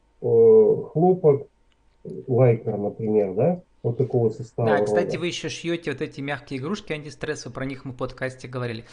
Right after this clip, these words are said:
Speaker 2: Да, у нас
Speaker 1: Мгм.
Speaker 2: остаётся, мис-, э, Дмитрий, буквально пять минут.
Speaker 1: Ну вот.
Speaker 2: Вот она, да.
Speaker 1: Ну
Speaker 2: Это
Speaker 1: вот.
Speaker 2: у нас этот ведьмак, да, молодой?
Speaker 1: Нет, это Assassin's Creed Ezio. Это из игры.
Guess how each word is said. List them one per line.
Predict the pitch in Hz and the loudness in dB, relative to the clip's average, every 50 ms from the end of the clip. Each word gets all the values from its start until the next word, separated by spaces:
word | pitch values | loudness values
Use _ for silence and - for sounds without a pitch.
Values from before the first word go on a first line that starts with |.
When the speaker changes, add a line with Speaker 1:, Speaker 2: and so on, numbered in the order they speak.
| - - - - | -20 -20 -16 -6
Speaker 2:
Да, | - 160 156 135 123 | -2 0 2 2 2
у | 135 | 0
нас | 160 180 - - | -2 -4 -4 -2
Speaker 1:
Мгм. | |
Speaker 2:
остаётся, | 117 123 196 202 196 - 180 160 156 139 135 120 - | 0 0 0 0 -2 -2 -2 0 0 -2 -4 -10 -12
мис-, | 151 147 139 - - | -12 -14 -14 -14 -12
э, | 160 151 143 147 147 143 | -8 -4 -4 -2 -2 -4
Дмитрий, | 135 165 180 180 - 160 151 | -4 -6 -10 -8 -6 -8 -8
буквально | 139 147 - - 156 160 160 160 151 139 131 135 127 117 | -8 -10 -8 -2 0 0 0 0 -2 -4 -4 -4 -6 -4
пять | - 156 151 - | -2 -2 -2 -4
минут. | 156 156 170 214 254 226 139 - 202 | -6 -6 -2 -2 0 0 0 -2 0
Speaker 1:
Ну | 208 | 2
вот. | 170 147 131 - - - | 4 4 2 2 -2 -10
Speaker 2:
Вот | 127 131 135 - 127 | -8 -8 -8 -6 -6
она, | 120 117 117 | -8 -8 -6
да. | 117 127 120 113 - - - - - - - - - - _ _ _ _ _ - | -4 -4 -6 -6 -6 -12 -14 -14 -14 -14 -14 -20 -20 -20 _ _ _ _ _ -2
Speaker 1:
Ну | 165 | -2
Speaker 2:
Это | 185 175 - 190 185 | -2 0 0 -2 -2
Speaker 1:
вот. | 175 | -2
Speaker 2:
у | 165 | -4
нас | 151 143 151 165 - - - - | -4 -2 -2 -2 -2 -2 -4 -6
этот | 156 151 - 139 123 - | -6 -4 -6 -8 -12 -10
ведьмак, | 120 127 131 151 147 120 110 - - 123 | -12 -12 -10 -8 -6 -6 -6 -6 -8 -12
да, | 117 135 160 - - - - | -12 -12 -12 -14 -18 -14 -8
молодой? | 131 123 123 120 117 120 117 104 - - _ _ - - - _ - _ _ _ _ _ _ _ _ _ - | -6 -6 -6 -6 -6 -6 -8 -8 -10 -18 _ _ -20 -20 -20 _ -20 _ _ _ _ _ _ _ _ _ -4
Speaker 1:
Нет, | 147 185 165 123 110 - - | -2 2 2 2 0 0 -2
это | 120 113 - - 123 117 113 113 110 110 107 104 101 107 - - - - - - - - - | -4 -2 0 0 2 2 2 2 2 4 2 2 2 0 -2 -4 -4 -6 -8 -10 -12 -8 -4
Assassin's | - 117 117 - - 135 131 127 123 - 127 117 113 110 104 - _ _ - | -4 -4 -4 0 2 4 4 4 4 2 -2 -2 -2 -2 -4 -6 _ _ -4
Creed | 131 143 151 135 117 - _ _ - - | -2 0 0 0 -2 -6 _ _ 0 2
Ezio. | 127 135 123 - - - 120 110 104 98 - - _ _ _ _ _ _ _ _ _ _ _ _ - | 2 2 2 0 0 2 4 4 4 4 0 -4 _ _ _ _ _ _ _ _ _ _ _ _ -6
Это | 123 120 - 127 | -6 -4 0 0
из | 117 113 110 104 107 | 0 0 0 0 -2
игры. | 113 110 113 127 131 131 127 120 | -2 0 2 4 4 4 4 2